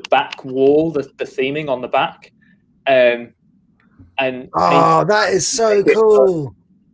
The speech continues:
Speaker 1: uh, like it was all brick and everything. Uh, so that's, that's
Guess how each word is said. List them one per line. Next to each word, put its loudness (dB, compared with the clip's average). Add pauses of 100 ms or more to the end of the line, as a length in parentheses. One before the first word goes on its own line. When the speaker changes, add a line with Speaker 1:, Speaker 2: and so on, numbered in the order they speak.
(180)
Speaker 1:
uh, 4 (380)
like 2
it -4
was -8
all -2
brick -2
and -8
everything. -6 (480)
Uh, 4
so -2
that's, 0
that's 0